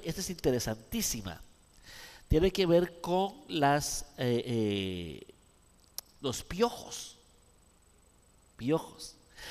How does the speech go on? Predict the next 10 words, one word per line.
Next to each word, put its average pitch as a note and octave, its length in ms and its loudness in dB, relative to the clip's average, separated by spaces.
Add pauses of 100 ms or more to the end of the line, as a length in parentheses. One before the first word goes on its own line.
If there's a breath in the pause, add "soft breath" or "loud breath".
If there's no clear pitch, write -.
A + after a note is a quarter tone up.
(100)
Piojos - 360 -2
es E4+ 140 -2
un C4+ 200 -2
animalito F#3 540 -2
diferente C3+ 580 0
que G#2+ 180 -4
nosotros A2+ 480 -8
a G#2+ 80 0
veces G#2+ 320 -6
no, A2 360 -8